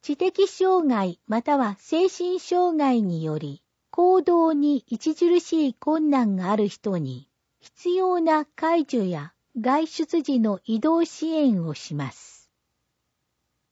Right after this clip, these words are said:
かっこ五。重度障害者等包括支援。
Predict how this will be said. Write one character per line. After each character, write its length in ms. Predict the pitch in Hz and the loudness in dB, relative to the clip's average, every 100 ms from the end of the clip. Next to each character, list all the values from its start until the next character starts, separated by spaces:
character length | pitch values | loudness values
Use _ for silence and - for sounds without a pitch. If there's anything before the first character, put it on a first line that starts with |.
| _ | _
か 160 | - 254 | -10 -8
っ 60 | 262 _ | -8 _
こ 280 | - 160 - _ - | -10 -10 -12 _ -10
五。 360 | 202 196 196 _ _ _ _ _ _ _ | -2 -2 -2 _ _ _ _ _ _ _
重 340 | 370 427 415 | 2 4 4
度 260 | 339 285 240 | 4 4 4
障 420 | - 349 370 392 | 0 0 2 2
害 240 | 381 381 370 | 0 0 0
者 180 | 277 | -4
等 380 | 240 - 277 220 185 | -4 2 4 4 0
包 300 | - 330 381 | -2 2 2
括 360 | 349 359 349 | 0 -2 -2
支 260 | - - 285 | -4 -2 -2
援。 340 | 214 151 131 | -2 -6 -10